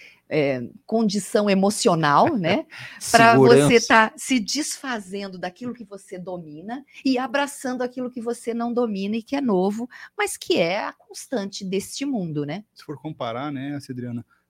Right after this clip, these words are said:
Speaker 3: é, a gente tem um, uma bagagem centenária que acompanha o estereótipo do professor, que é isso que tá trazendo.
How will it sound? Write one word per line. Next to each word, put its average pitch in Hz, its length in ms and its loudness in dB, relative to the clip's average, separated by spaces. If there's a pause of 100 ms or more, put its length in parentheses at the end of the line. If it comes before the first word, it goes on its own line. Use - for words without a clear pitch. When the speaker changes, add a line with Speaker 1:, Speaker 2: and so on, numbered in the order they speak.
Speaker 3:
é, 117 440 -2
a 135 80 -14
gente 127 240 -8
tem 147 200 -2
um, 147 400 -2
uma 120 100 -2
bagagem 131 500 -2
centenária 160 1160 -4
que - 80 -14
acompanha 110 720 -8
o 117 100 -14
estereótipo 120 520 -6
do 135 140 -4
professor, 139 760 -6
que - 120 -14
é 104 40 -6
isso - 120 -12
que - 80 -16
tá 117 80 -4
trazendo. 107 560 -6